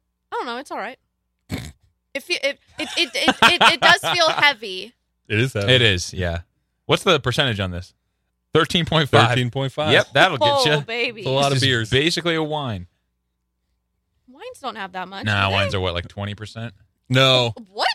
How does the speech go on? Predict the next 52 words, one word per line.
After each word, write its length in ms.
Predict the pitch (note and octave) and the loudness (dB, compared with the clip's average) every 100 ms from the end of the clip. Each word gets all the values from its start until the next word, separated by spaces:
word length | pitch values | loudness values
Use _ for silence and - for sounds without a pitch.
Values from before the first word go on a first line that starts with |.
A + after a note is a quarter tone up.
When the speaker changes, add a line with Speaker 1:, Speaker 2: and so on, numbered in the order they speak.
| - | -4
Speaker 2:
No, 520 | A#2 A#2+ A#2 A2 G#2 G#2 | 0 2 4 2 0 -2
not 200 | C3+ C3 | -2 0
that 220 | G#2+ G2 | 0 2
high. 60 | - | 2
Speaker 1:
I'm 40 | |
Speaker 3:
Fifteen? 160 | - B2+ | 2 2
Speaker 1:
drinking 280 | B4 A4 C#4+ | 2 -2 -8
the 100 | G#3+ | -10
wrong 380 | G3+ C4 B3 G#3+ | -8 -6 -6 -10
wine. 400 | B3 F4+ G3+ G2+ | -10 -8 -10 -2
Speaker 2:
Fifteen 380 | D3+ - C3 A#2 | -2 0 0 0
would 100 | G#2 | -2
be 100 | G#2+ | -2
a 60 | |
pretty 240 | G2+ G#2+ G#2 | 0 -2 0
alcoholic 500 | F#2+ - F#2 F#2 F#2 | -2 -2 -2 -2 -2
wine. 260 | G2 G2 F#2+ | -2 -2 -2
Fourteen 320 | A#2+ A2 A#2 | -4 0 2
Speaker 3:
Really? 120 | D4 | 4
Speaker 2:
to 40 | - | 4
fifteen 220 | A#2 G#2+ | 2 -2
for 100 | A2+ | 0
your 120 | G2+ | -2
dries, 580 | F#2+ G#2 G2+ G2+ G#2 F#2+ _ _ _ | 0 2 2 2 0 -4 _ _ _
less 240 | G#2 G2+ - | 0 0 2
so 220 | G#2+ G2+ | 0 0
for 100 | G#2 | 0
your 120 | G2 | -2
sweets. 640 | F#2+ G2+ G2 G2 - - _ _ _ _ _ _ - | -2 -4 -2 -2 -8 -18 _ _ _ _ _ _ -2
Speaker 1:
That's 260 | A3+ A#3 A3+ | 2 2 0
why, 220 | F#3+ F3+ | -10 -10
'cause 120 | - | -8
I 80 | G3+ | -10
don't 180 | G#3+ G3 | -10 -12
drink 240 | F3+ E3+ | -14 -14
dries. 420 | F3 F3 - G2 | -10 -10 -10 -4
Speaker 3:
So 120 | - B2 | 2 4
Speaker 2:
Yeah. 100 | F#2 | 4
Speaker 3:
what, 100 | F2+ | 4
what's 220 | D#3+ - | 0 0
the, 100 | - | -4
what 140 | C3+ | 0
do 40 | C#3+ | 2
they 80 | A2+ | 0
get 120 | G#2+ | 0
down 160 | G#2+ F#2+ | -2 -4
to? 120 | F2+ | -8
Ten? 300 | - A#2 A#2+ | -2 -2 0
Like, 120 | A2+ | 0
what's 160 | A2+ A#2+ | -2 -2
a 40 | |
low? 400 | G2+ G#2 G2+ F#2 | 0 0 0 0